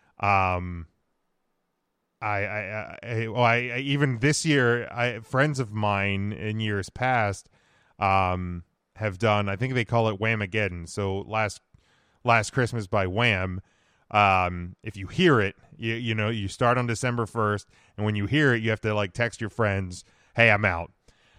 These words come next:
Uh, so I, I jumped in with friends of mine, and, and it, it, one of, uh, my co-hosts on Three Count Thursday, and he even admitted to me last week that, that he was a little concerned because right now I, I don't really go anywhere.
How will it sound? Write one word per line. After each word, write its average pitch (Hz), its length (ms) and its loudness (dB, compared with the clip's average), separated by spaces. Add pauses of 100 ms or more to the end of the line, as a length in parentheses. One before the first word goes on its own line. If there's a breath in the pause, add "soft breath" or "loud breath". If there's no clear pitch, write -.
(140 soft breath)
Uh, 101 380 6
so 127 160 -2
I, 127 240 2
I 135 80 4
jumped 123 340 4
in 120 140 2
with 107 120 0
friends 180 320 2
of 120 60 -4
mine, 101 240 2
and, 98 180 -4
and 107 540 -2
it, 113 200 -6
it, 117 300 -8
one 117 200 0
of, 110 160 0
uh, 107 240 2
my 110 160 -2
co-hosts 117 540 0
on 107 120 -2
Three 101 220 -2
Count 95 260 -4
Thursday, 117 640 -2 (580 soft breath)
and 107 280 2
he 110 140 0
even 143 260 4
admitted 120 360 0
to 123 120 -2
me 110 180 0
last 127 460 0
week 113 320 -2
that, 110 200 -2
that 107 140 -4
he 131 140 -2
was 123 160 0
a 123 40 2
little 120 220 0
concerned 139 560 0
because 131 560 2
right 120 220 4
now 117 220 2
I, 120 200 2
I 127 60 2
don't 120 400 0
really 127 320 0
go 131 280 2
anywhere. 87 440 -8